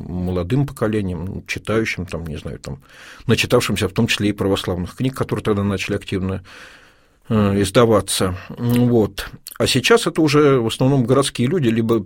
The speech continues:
вышедшие на пенсию, там поселившиеся, либо это дачники. Э, плюс ко всему машин стало за последние, там, десятилетия у населения больше, народ стал мобильнее, и люди стали городские чаще туда приезжать, в том числе иногда просто даже, чтобы побыть на службе, например.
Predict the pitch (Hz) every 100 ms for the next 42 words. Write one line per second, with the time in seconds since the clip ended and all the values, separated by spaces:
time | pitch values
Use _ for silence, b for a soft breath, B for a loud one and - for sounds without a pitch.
0 | - 123 117 117 - - 113 110 180 175
1 | 147 143 131 - - 123 - 104 - 127
2 | 107 104 107 160 - 131 131 120 B B
3 | B - 117 113 98 127 - - 127 120
4 | 107 117 - 107 - 110 101 98 95 90
5 | 92 95 98 117 - 101 95 95 92 98
6 | 98 - 110 104 101 101 104 113 107 107
7 | 104 104 98 101 107 180 214 - 139 -
8 | 98 104 120 107 - 107 113 123 196 190
9 | 131 110 113 139 123 - 131 107 98 98
10 | 107 110 - 107 - 120 - 104 107 113
11 | 123 98 - 120 113 - 101 95 98 110
12 | - - 98 101 90 B B B - -
13 | - 104 135 117 113 120 90 85 82 -
14 | 87 80